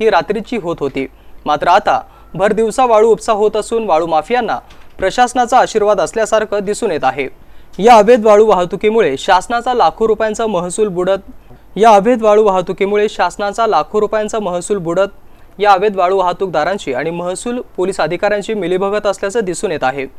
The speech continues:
रात्रंदिवस होणाऱ्या या अवैध वाळू वाहतुकीमुळे नागरिक मात्र त्रस्त झाले आणि प्रशासन मात्र सुस्त झाल्याचे ढोंग करण्यात आल्याचे दिसून येत आहे. नदीकाठी असलेले शेतकरी तर चक्क वाळू विक्रीतून लाखो रुपये कमवत आहे.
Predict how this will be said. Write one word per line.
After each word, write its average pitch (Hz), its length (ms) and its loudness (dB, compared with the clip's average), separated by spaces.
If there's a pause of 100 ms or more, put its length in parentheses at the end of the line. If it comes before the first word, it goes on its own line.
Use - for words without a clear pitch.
(340)
रात्रंदिवस 240 760 2
होणाऱ्या 226 420 2
या 190 220 2
अवैध 185 300 0
वाळू 190 200 2
वाहतुकीमुळे 180 600 -2 (300)
नागरिक 185 460 -2
मात्र 208 280 -2
त्रस्त 160 360 -4
झाले 139 280 -4 (360)
आणि 156 140 -4
प्रशासन 175 460 -4
मात्र 208 300 0
सुस्त 202 340 -6
झाल्याचे 202 480 -2 (180)
ढोंग 190 300 -4
करण्यात 208 480 -2
आल्याचे 170 380 0
दिसून 185 280 -6
येत 147 120 -4
आहे. 135 220 -4 (500)
नदीकाठी 247 500 2
असलेले 208 380 0
शेतकरी 208 480 -4 (140)
तर 220 100 -4
चक्क - 400 -6
वाळू 220 300 2
विक्रीतून 220 520 -6
लाखो 170 320 2
रुपये 220 200 -2
कमवत 147 360 -2
आहे. 139 260 0